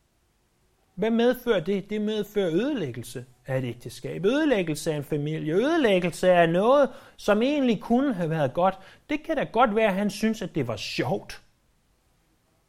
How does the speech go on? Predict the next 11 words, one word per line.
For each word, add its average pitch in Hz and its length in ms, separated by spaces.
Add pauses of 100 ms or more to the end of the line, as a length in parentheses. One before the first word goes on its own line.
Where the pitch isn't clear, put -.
(240)
Men 120 120
det 110 200
er 107 40
destruktivt. - 960 (960)
Det 139 120
er 135 80 (100)
ødelæggende. 165 640 (1800)
Det 190 100
er 175 40
da 160 100
forfærdeligt. 165 800